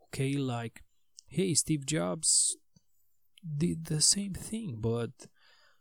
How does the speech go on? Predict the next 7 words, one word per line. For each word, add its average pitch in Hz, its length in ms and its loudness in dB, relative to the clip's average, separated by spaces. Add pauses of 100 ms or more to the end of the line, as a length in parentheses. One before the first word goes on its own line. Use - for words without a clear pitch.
(140)
he 156 340 0
came 170 300 -4
back, 202 280 -4 (560)
okay? 147 380 -4 (220)
They 131 180 0
needed 147 480 -2
him. - 240 -12